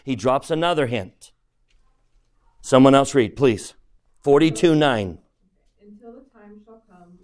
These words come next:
Speaker 2: when it shall be revealed unto you from on high, when the city of the New Jeru-, Jerusalem shall be pre-, be prepared, that ye may be gathered in one, and that ye may be my people, and I will be your God."
Speaker 1: Boy,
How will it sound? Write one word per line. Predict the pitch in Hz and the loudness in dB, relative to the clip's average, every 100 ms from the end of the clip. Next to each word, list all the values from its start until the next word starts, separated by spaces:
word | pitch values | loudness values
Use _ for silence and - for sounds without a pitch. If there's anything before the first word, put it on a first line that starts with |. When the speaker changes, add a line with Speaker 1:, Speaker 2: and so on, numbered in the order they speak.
| 185 | _
Speaker 2:
when | 185 | -20
it | 185 185 _ | -20 _ _
shall | 185 185 | _ -20
be | 220 | -20
revealed | 220 220 170 165 165 _ | -20 -20 -20 -20 -20 _
unto | 180 180 208 | -20 -20 -20
you | 190 165 160 - | -20 -20 -20 -20
from | 185 175 | -20 -20
on | 180 202 | -18 -20
high, | 165 151 147 151 | -20 -20 -20 -20
when | 175 180 | -18 -18
the | 180 | -18
city | 190 196 226 | -14 -10 -10
of | 196 | -8
the | |
New | 190 185 190 | -8 -8 -8
Jeru-, | 226 214 - - - _ | -8 -8 -10 -16 -20 _
Jerusalem | 190 185 180 180 175 156 160 - - - - - - | -14 -10 -10 -12 -16 -16 -16 -18 -20 -20 -20 -20 -16
shall | 202 196 | -12 -12
be | 202 208 - - | -10 -12 -16 -20
pre-, | 196 185 - - - - - | -14 -12 -14 -18 -20 -20 -18
be | 175 | -18
prepared, | 175 208 202 175 175 208 254 - - - | -18 -16 -10 -8 -6 -8 -14 -18 -20 -20
that | 180 160 180 | -14 -12 -8
ye | 190 196 | -6 -6
may | 196 190 | -6 -10
be | 180 | -10
gathered | 170 165 170 190 202 214 - | -12 -10 -10 -8 -6 -8 -10
in | 180 180 180 | -12 -10 -10
one, | 165 160 165 - | -14 -14 -16 -20
and | - 170 | -20 -18
that | 151 - | -18 -14
ye | 180 185 | -12 -8
may | 190 175 170 170 | -8 -8 -12 -14
be | 170 175 165 | -14 -16 -14
my | 165 165 | -14 -16
people, | - - 156 160 151 - | -18 -18 -16 -14 -14 -16
and | 156 156 | -18 -18
I | - 156 156 | -16 -14 -12
will | 156 | -12
be | 156 - | -14 -14
your | - | -14
God." | - - - - - | -14 -16 -18 -18 0
Speaker 1:
Boy, | 120 113 82 - | 4 6 4 -4